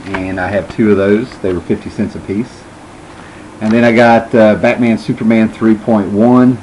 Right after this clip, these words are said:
with Doomsday. It's the three D covers, and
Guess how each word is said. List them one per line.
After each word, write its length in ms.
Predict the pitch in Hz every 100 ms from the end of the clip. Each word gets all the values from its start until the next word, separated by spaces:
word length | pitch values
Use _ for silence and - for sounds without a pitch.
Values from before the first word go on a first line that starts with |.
| 98
with 160 | 82 -
Doomsday. 640 | 98 113 113 123 123 127 123 - - - - - - -
It's 140 | 90 -
the 120 | 90
three 220 | - 101
D 180 | 101 104
covers, 580 | 113 113 113 110 104 - - - - - - -
and 560 | 76 87 104 107 104